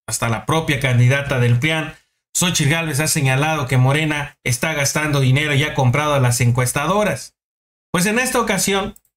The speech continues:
resulta que el propio Broso, en su canal de Letrinus, creo que se llama Tenebroso, ¿no? La sección que él dirige, pasan cada,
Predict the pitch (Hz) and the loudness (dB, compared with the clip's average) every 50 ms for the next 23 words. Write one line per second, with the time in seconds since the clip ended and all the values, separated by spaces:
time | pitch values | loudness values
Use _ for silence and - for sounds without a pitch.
0 | _ _ _ - 175 185 175 214 233 226 214 214 214 208 202 202 - 190 190 190 | _ _ _ -4 -2 -2 0 0 0 0 0 0 0 0 -2 -2 -2 -2 0 0
1 | 190 - - _ _ _ - 202 - - 180 175 160 165 208 220 220 208 202 175 | 0 -2 -6 _ _ _ -18 -12 -8 -4 -4 -4 -2 0 0 0 0 0 0 0
2 | 175 175 175 175 170 - _ _ _ - 165 196 220 220 208 - - 165 170 175 | 0 0 0 -4 -6 -10 _ _ _ -2 0 0 0 0 0 0 0 -2 -2 -4
3 | - - _ _ 139 143 143 139 139 143 139 139 139 - - 160 156 151 151 151 | -6 -10 _ _ -2 0 2 2 2 0 0 -2 -4 -4 -2 0 0 2 0 0
4 | 156 - - 143 135 139 151 170 190 196 190 190 175 - _ _ - 131 135 135 | -2 -2 -4 -4 -2 0 0 -2 -2 -2 -2 -4 -6 -8 _ _ -2 0 0 0
5 | 143 139 143 202 220 226 208 175 165 165 160 - - - _ _ _ _ _ _ | 0 0 0 0 0 0 2 2 0 0 -2 -2 -6 -8 _ _ _ _ _ _
6 | _ _ _ _ 147 160 165 165 - 175 170 170 170 160 - 131 123 120 120 123 | _ _ _ _ -2 0 0 0 0 2 0 0 0 0 2 2 4 4 4 4
7 | 147 180 170 - - 123 117 135 151 160 156 135 - 131 117 - - 151 147 147 | 2 2 0 0 0 2 2 2 2 2 0 0 0 0 0 0 -2 -2 -2 -2
8 | 127 143 135 135 139 143 143 139 151 170 202 208 202 202 - 180 175 - - _ | -2 0 0 0 2 2 2 2 2 2 0 0 0 -2 -2 -4 -4 -6 -8 _
9 | _ _ _ _ _ _ _ _ _ _ _ _ _ - _ _ - 160 160 170 | _ _ _ _ _ _ _ _ _ _ _ _ _ -20 _ _ -6 -2 -2 0
10 | 160 151 - 165 156 151 151 147 143 139 127 120 117 117 117 120 - | 0 0 0 -2 -2 -2 -2 -2 0 0 2 2 2 0 0 -4 -8